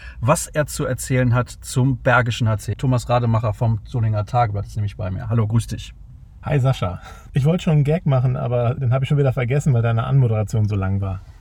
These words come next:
Speaker 1: Vielleicht hat es zu tun mit dem Namen der Sendung. Du bist da ja immer sehr, sehr hinterher, dass das eine andere Richtung nimmt. Tief im Westen heißt diese Ausgabe. Kannst du dich damit anfreunden?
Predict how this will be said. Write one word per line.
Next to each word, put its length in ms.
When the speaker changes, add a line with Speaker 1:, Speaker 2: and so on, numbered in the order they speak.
Speaker 1:
Vielleicht 380
hat 120
es 140
zu 100
tun 240
mit 160
dem 180
Namen 280
der 100
Sendung. 380
Du 100
bist 180
da 60
ja 140
immer 220
sehr, 840
sehr 220
hinterher, 640
dass 160
das 420
eine 220
andere 360
Richtung 420
nimmt. 280
Tief 220
im 160
Westen 360
heißt 180
diese 240
Ausgabe. 520
Kannst 240
du 20
dich 80
damit 300
anfreunden? 640